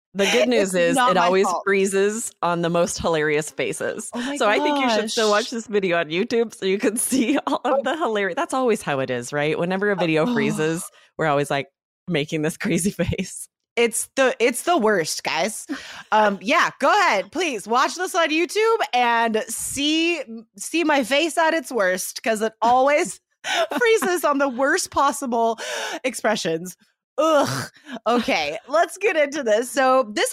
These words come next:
Speaker 2: actually came from a question from a Three Keys student.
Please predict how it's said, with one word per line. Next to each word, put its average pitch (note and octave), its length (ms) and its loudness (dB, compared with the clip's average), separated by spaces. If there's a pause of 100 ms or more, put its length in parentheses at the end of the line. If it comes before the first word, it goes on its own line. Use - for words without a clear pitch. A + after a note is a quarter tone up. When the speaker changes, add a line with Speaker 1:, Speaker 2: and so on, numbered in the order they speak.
Speaker 2:
actually F4+ 280 -4
came C4+ 340 -2
from G#3 640 0
a F3 300 0 (160)
question E3+ 880 -2
from G3+ 160 -4
a G3 60 -4
Three A#3 220 -6
Keys G#3 260 -6
student. A#3+ 480 -2